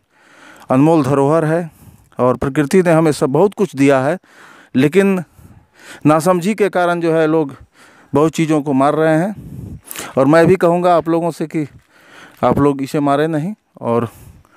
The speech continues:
जो भी जंगल में जीव है, किसी भी जंगली जीव को नहीं मारना चाहिए, क्योंकि जब जंगली जीव ख़त्म हो जाएंगे तो एक दिन ऐसा आए-, समय आएगा कि हमारे जो पीढ़ी है आगे वाला, वो बाघ तो भूल ही जाएंगे, शेर भी भूल जाएंगे, गिदड़ सियार की कैसा होता है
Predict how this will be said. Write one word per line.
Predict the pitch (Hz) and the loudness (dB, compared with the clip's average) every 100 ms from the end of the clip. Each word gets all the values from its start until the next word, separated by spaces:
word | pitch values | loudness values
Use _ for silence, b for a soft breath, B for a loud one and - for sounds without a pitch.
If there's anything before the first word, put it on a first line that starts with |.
| b b b b b - | b b b b b -2
जो | 123 175 | 2 4
भी | 175 | 4
जंगल | 175 175 185 | 2 2 2
में | 175 147 | 0 0
जीव | 170 156 | 2 2
है, | 175 196 - - | 2 -2 -8 -10
किसी | 151 190 | -2 0
भी | 165 | 2
जंगली | 165 170 170 | 2 2 4
जीव | 165 156 | 4 4
को | 160 156 117 | 2 2 0
नहीं | 135 156 | 2 4
मारना | 151 147 151 | 2 2 0
चाहिए, | 143 147 160 208 B B B B B - | 0 -2 -2 -4 B B B B B -2
क्योंकि | 135 160 | 2 4
जब | 170 147 | 2 2
जंगली | 165 190 202 | 2 2 0
जीव | 190 190 | 0 -2
ख़त्म | 180 - | -4 -2
हो | 175 | 0
जाएंगे | 180 180 180 175 | 2 2 0 0
तो | 185 | 0
एक | 175 | 0
दिन | 180 | 0
ऐसा | 165 185 180 | 0 2 2
आए-, | 170 - - | 2 0 -6
समय | 160 160 | -2 2
आएगा | 170 170 165 | 4 4 0
कि | 160 | 0
हमारे | 151 156 165 175 | -2 0 2 0
जो | 160 | -2
पीढ़ी | 160 156 180 | 0 2 2
है | 165 | 2
आगे | 135 143 175 | 0 0 -2
वाला, | 123 120 185 b b b b b b b | -2 -6 -12 b b b b b b b
वो | 147 139 | 0 2
बाघ | 165 180 - - | 2 2 -2 -2
तो | 180 | 0
भूल | 156 170 | 2 2
ही | 180 | 4
जाएंगे, | 185 175 180 180 | 4 2 0 -4
शेर | - 175 | -2 -2
भी | 156 185 | 2 2
भूल | 160 165 | 2 2
जाएंगे, | 170 170 185 185 123 - | 2 2 0 -2 -6 -12
गिदड़ | 131 156 175 170 | -2 2 2 2
सियार | - 165 165 | 0 2 2
की | 165 | 0
कैसा | - 165 170 202 | -2 -2 0 -2
होता | 175 180 180 | -2 -2 -2
है | 135 165 | -4 -8